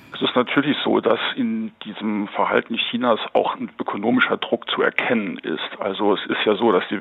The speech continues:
wirtschaftliche, wirtschaftliche Situation im letzten Jahr natürlich auch sehr schlecht war in China.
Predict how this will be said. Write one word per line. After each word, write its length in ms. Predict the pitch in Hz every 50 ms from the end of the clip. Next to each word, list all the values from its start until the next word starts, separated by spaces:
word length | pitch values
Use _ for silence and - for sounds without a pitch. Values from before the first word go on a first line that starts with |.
| - - -
wirtschaftliche, 420 | - 127 - 120 110 - 117 107 - - - - - - - - -
wirtschaftliche 460 | - 131 - - 120 98 - 101 104
Situation 580 | - - - - 98 95 - - - 113 107 104
im 100 | 101 92
letzten 300 | 87 - - - - 107
Jahr 100 | 98 104
natürlich 380 | 107 98 - - - 95 - -
auch 320 | - - - - - - - - - -
sehr 140 | 117 110
schlecht 400 | - - - 117 120 - - -
war 160 | 120 120 123 120
in 100 | 117 117
China. 380 | - - - 117 113 117 -